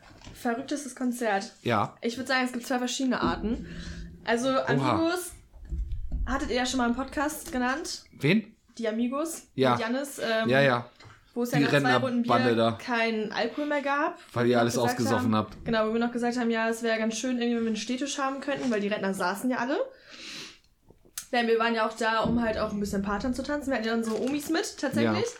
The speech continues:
Speaker 2: Ja, ja.
Speaker 1: Ähm, ja, das war auf der einen Seite ein bisschen verrückt, ja, wenn die Leute da so mit dem Rollator reinkurbeln und du stehst dann da und möchtest dann nochmal die dritte Runde Bier holen. Ja,
Speaker 2: Mhm.
Speaker 1: Bier haben wir nicht mehr. Und dann stehen die Dorfleute da, die Dorfkinder, mit Weißwein und Rotwein.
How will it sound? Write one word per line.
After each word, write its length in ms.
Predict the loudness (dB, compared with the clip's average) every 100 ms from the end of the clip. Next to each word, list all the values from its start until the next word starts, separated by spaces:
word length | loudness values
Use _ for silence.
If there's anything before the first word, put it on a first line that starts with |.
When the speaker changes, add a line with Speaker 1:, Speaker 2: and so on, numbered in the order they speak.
| -2
Speaker 2:
Ja, 200 | 2 2 -2 -18 -20 -20 -20 -16 -14 -16 -6
ja. 360 | 0 2 4 4
Speaker 1:
Ähm, 360 | 4 4 2 -2 -16 -16 -16 -18 -20 _ _ _ _ _ -4
ja, 260 | 0 0
das 300 | 0 -4 -2
war 260 | 0 2 0
auf 80 | 0
der 120 | 0
einen 120 | 0
Seite 140 | 0
ein 100 | 0
bisschen 240 | -2 -2 -2
verrückt, 260 | -2 -2
ja, 140 | 0 2
wenn 80 | 2
die 80 |
Leute 160 | 0 0
da 180 | 0 2
so 60 |
mit 140 | 2 0
dem 180 | -2 -2
Rollator 480 | -2 0 0 0
reinkurbeln 840 | 0 0 0 0 0 0 2 2 0
und 160 | -2
du 40 | -4
stehst 320 | -4 -4 -2
dann 120 | 0
da 280 | 2 2 0
und 80 | -2
möchtest 180 | -4
dann 80 | 0
nochmal 200 | 0 0
die 40 | 0
dritte 160 | -4 -2
Runde 400 | 0 0 0 -2 -2
Bier 220 | -2 -2
holen. 360 | 0 0 -2 -4 -4
Ja, 160 | 0
Speaker 2:
Mhm. 80 | 2
Speaker 1:
Bier 100 | 2
haben 100 | 2
wir 60 | 0
nicht 160 | -2
mehr. 220 | -4 -4 -6 -10 -18 -6 -4
Und 200 | 0 0
dann 160 | 2 0
stehen 200 | 2 0
die 100 | 2
Dorfleute 420 | 2 0 0 0
da, 160 | 2 0
die 60 | 2
Dorfkinder, 640 | -2 -2 -2 0 0 -2 -6 -20 -10 -2
mit 180 | 0
Weißwein 380 | 2 2 2 0
und 80 | 0
Rotwein. 420 | 0 -2 0 2